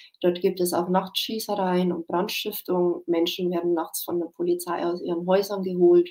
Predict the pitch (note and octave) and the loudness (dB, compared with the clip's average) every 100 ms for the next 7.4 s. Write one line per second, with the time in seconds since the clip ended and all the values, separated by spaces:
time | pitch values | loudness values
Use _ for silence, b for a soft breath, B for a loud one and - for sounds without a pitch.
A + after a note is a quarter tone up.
0 | - E3+ G3+ - G#3+ G3 F#3 F#3 F#3+ _ | -2 -4 -4 -4 -8 -4 -2 -2 -6 _
1 | B E3 B B B B B - F3+ F3 | B -20 B B B B B -4 0 2
2 | F3 E3+ F3 F#3+ F3+ F#3+ F#3 G3 F3+ F3+ | 2 2 0 -4 0 0 0 -2 2 4
3 | F3+ F3+ F3 E3+ E3+ F3 - E3+ F3 F#3 | 6 6 4 2 0 -2 -2 -4 -4 -6
4 | - - F#3 F3+ F3+ F3+ - - F#3 F3+ | -8 -8 -6 0 0 0 -4 -2 2 2
5 | - F3+ F3 E3 D#3+ F3+ G3+ F#3 F3+ - | 2 -2 0 -2 -4 -6 -4 -6 -6 -6
6 | F3 F3+ - F3+ F#3 F#3 F3+ - G3+ A3+ | -8 -10 -8 -6 -4 -4 -6 -6 -8 -6
7 | A#3 F#3+ F#3+ | -8 -6 -8